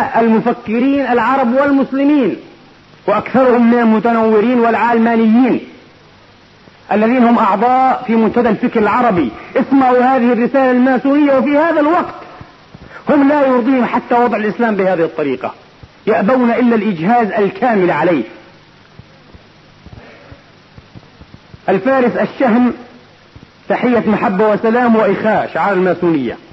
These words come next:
حتى الفارس طبعًا من شعارات الماسونية. "إننا ونحن أمام عصر من التنوير بعد انتهاء حقبة الحرب الباردة وبداية حقبة النظام العالمي الجديد، لا نتطلع إلى إخواننا البنائين الأحرار"،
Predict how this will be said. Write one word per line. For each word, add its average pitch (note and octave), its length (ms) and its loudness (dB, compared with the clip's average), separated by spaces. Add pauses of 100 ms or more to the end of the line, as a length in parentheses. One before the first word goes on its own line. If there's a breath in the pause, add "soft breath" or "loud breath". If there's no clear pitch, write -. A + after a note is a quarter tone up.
حتى G3+ 260 -4
الفارس G3+ 400 -2
طبعًا F#3 200 -4
من F#3+ 160 0
شعارات F3+ 280 -4
الماسونية. B2+ 440 -6 (580 loud breath)
"إننا B3+ 460 2
ونحن A#3+ 380 0
أمام A#3+ 420 2
عصر A#3+ 380 0
من A#3 200 2
التنوير A#3+ 760 0 (460 loud breath)
بعد G#3+ 260 -2
انتهاء A3+ 580 0
حقبة A3+ 380 -2
الحرب A#3 360 0
الباردة A3 540 0 (480 loud breath)
وبداية A3 580 0
حقبة A3 380 -2
النظام A3+ 420 2
العالمي A3+ 560 0
الجديد، A3+ 500 0 (440 loud breath)
لا G3+ 200 0
نتطلع B3+ 640 0
إلى A3+ 380 2
إخواننا A#3 560 0
البنائين A3+ 880 2
الأحرار"، G#3+ 800 -2